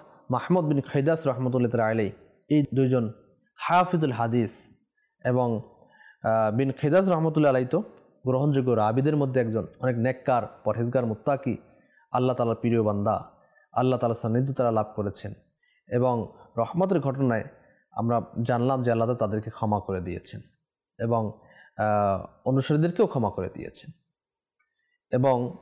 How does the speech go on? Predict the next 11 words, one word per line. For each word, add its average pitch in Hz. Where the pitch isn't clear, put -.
একজন 127
সুন্নতের 127
অধিকারী 117
ছিলেন, 101
সুবহানাল্লাহ 113
বিহামদি। -
তো -
এই 147
ঘটনা 135
থেকে 139
আমরা 117